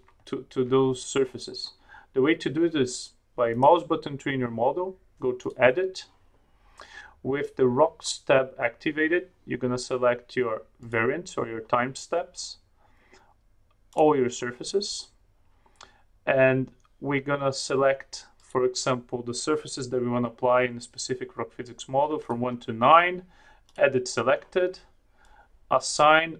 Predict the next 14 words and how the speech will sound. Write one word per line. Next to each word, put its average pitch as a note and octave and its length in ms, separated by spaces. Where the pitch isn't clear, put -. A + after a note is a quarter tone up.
a B2 120
rock A#2+ 260
physics B2 480
model. D#3 560
I'm C3 160
gonna B2 200
use C#3 520
the A#2+ 160
sand B2 460
one, D#3 400
for C#3 200
example, D3 540
and B2+ 120
hit B2 200